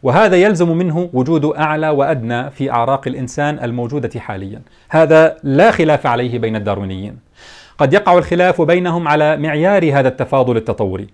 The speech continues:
هل هو حسب حجم الجمجمة أو لون العينين أو بروز الجبهة أو حجم الأنف أو الذكاء أو المهارات أو البنية النفسية إلى آخره، لكن من حيث المبدأ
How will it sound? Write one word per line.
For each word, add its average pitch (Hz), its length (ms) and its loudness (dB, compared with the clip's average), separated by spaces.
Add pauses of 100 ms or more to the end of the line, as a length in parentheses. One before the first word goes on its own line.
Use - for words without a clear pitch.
(140)
هل 214 140 2
هو 196 160 4
حسب 135 460 0
حجم 117 280 -4
الجمجمة 147 600 0 (320)
أو 139 120 6
لون 120 180 2
العينين 131 640 -2 (260)
أو 175 80 6
بروز 127 340 2
الجبهة 143 360 0
أو 156 240 0
حجم 123 280 -4
الأنف 170 360 -2 (220)
أو 185 140 6
الذكاء 147 540 0
أو 127 120 0
المهارات 127 680 2
أو 120 180 -2
البنية 139 260 -2
النفسية 160 440 -2
إلى 127 220 0
آخره، 107 300 -10 (540)
لكن 151 280 2
من 151 100 -2
حيث - 220 -2
المبدأ 202 400 2